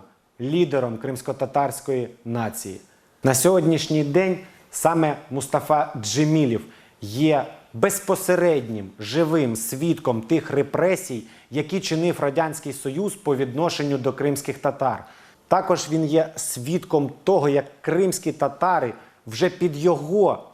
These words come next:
безпосереднім керівництвом, як лідера цього народу, поверталися в Крим. І він є свідком того, як його батьківщину вчергове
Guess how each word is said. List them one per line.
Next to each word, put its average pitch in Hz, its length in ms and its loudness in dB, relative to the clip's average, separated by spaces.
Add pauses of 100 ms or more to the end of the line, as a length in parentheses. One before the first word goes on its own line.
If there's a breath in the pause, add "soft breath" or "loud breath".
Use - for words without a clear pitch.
(320)
безпосереднім 147 1000 -2
керівництвом, 139 840 -2
як 123 240 -4
лідера 147 400 2
цього 127 280 -4
народу, 113 400 -6 (100)
поверталися 131 800 0
в 123 120 -12
Крим. 110 300 -8 (420 soft breath)
І 175 140 2
він 156 280 2
є 110 280 0
свідком 127 600 -2
того, 143 480 0 (180 loud breath)
як 127 220 0
його 135 160 4
батьківщину 123 760 -4
вчергове 127 720 0